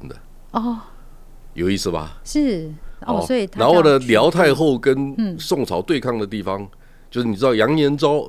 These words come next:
Speaker 1: 杨六郎啊，
Speaker 2: 嗯，
Speaker 1: 守的地方也是雁门关，
Speaker 2: 对。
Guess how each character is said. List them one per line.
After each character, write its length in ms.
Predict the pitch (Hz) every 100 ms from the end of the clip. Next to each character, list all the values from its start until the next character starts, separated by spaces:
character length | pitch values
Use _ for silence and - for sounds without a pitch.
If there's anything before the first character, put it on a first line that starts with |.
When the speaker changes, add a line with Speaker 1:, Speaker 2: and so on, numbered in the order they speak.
| 101
Speaker 1:
杨 200 | 95 110
六 200 | 160 269
郎 180 | 226 190
啊， 160 | - -
Speaker 2:
嗯， 20 |
Speaker 1:
守 180 | - -
的 140 | 214
地 140 | 202 147
方 200 | 117 123
也 200 | 101 65
是 140 | 85
雁 100 | 101
门 180 | 87 82
关， 200 | 92
Speaker 2:
对。 60 | 95